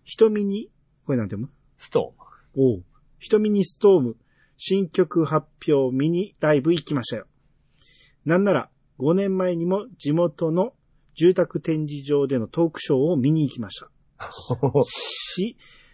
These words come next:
Speaker 1: えー、インスタもフォローしてます。画像一、二はスケバンデカのレコード。えー、表裏。
Speaker 2: <laughs>
Speaker 1: えー、とりあえずここ行きましょうか。
Speaker 2: はいはいはい。
Speaker 1: えーっ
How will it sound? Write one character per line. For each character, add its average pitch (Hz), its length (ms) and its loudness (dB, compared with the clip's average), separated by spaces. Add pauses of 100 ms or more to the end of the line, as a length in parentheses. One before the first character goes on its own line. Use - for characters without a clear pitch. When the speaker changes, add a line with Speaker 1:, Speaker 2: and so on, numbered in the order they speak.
(120)
Speaker 1:
え 131 300 2
ー、 123 60 0
イ 156 140 2
ン 180 80 2
ス - 80 -10
タ 180 80 2
も 202 80 2
フ 175 120 2
ォ 165 40 6
ロ 147 60 4
ー - 20 4
し - 80 -8
て 131 60 -4
ま 113 100 -6
す。 - 220 -16 (840)
画 143 160 0
像 156 240 2
一、 135 320 -4
二 131 280 -2
は 196 260 4
ス - 120 -10
ケ 151 160 2
バ 139 160 0
ン 131 100 0
デ 131 80 0
カ 127 200 -2
の 180 220 0 (320)
レ 131 140 0
コ 123 220 -2
ー - 20 -10
ド。 - 120 -14 (760)
え 120 240 -2
ー、 117 40 -6
表 120 240 -4
裏。 110 200 -8 (840)
Speaker 2:
<laughs> 101 520 -14
Speaker 1:
え 110 880 -10
ー、 - 20 -20
と 185 100 0
り 175 40 6
あ - 20 6
え - 20 6
ず 117 80 -4
こ 98 100 -12
こ 110 120 -6
行 98 80 -10
き 107 80 -12
ま 98 100 -12
し - 80 -16
ょ 95 40 -18
う - 20 -20
か。 151 260 -6
Speaker 2:
は - 180 -2
い 113 40 0
は 95 120 -2
い - 20 -6
は 73 80 -10
い。 67 160 -20 (1500)
Speaker 1:
え 123 1040 -2
ー - 20 -20
っ - 40 -20